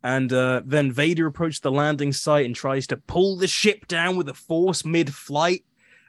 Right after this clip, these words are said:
uh, like Rey does in The Rise of Skywalker, and like Ahsoka does in the Clone Wars finale.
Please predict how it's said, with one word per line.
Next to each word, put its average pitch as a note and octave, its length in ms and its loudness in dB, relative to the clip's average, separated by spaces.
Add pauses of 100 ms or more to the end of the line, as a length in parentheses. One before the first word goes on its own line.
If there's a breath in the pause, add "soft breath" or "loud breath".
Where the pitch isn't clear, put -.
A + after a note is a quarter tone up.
(100)
uh, C#3 240 4 (280 soft breath)
like C3+ 280 0
Rey D3+ 320 2
does F3+ 520 2
in C#3 340 2
The B2+ 100 0
Rise C3 260 -2
of C3 60 -8
Skywalker, D#3+ 880 2
and C3+ 220 -2
like C3 240 0
Ahsoka C4 640 0
does C3+ 300 -2
in E3+ 140 -6
the F3+ 80 -2
Clone D3 320 -6
Wars D#3 160 -4
finale. G#3+ 640 -4